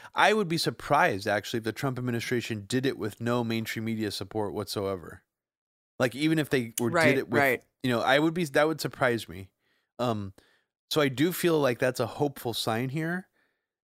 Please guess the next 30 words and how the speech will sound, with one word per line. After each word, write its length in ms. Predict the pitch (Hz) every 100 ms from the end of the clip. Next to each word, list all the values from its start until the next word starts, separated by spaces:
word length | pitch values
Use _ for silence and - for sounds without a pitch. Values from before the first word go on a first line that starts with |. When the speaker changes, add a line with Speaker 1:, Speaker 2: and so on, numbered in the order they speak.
| -
Speaker 1:
And, 300 | 135 135 120 -
well, 180 | 131 131
here's, 340 | 127 147 180 151
I 100 | 139
mean, 160 | 143
this 120 | 135 135
is 60 |
just 180 | 139 -
an 80 | 123
example 380 | 107 117 131 -
Speaker 2:
Well, 80 |
Speaker 1:
of 60 | 120
what 40 |
Speaker 2:
it's, 40 | 110
Speaker 1:
I'm 240 | - 156
talking 180 | 208 120
Speaker 2:
uh, 20 |
s-, 60 | 98
Speaker 1:
about. 180 | 101 - _ _ _ -
Um, 60 | 123
Speaker 2:
yeah, 160 | 147 127 -
go 80 |
ahead. 200 | 143 151 -
Speaker 1:
in 80 | 135
a 80 | 139
really 280 | 127 170 156
rare 360 | 120 139 147
move, 420 | 120 131 175 139 113
a 120 | 113
British, 540 | 101 135 170 156 -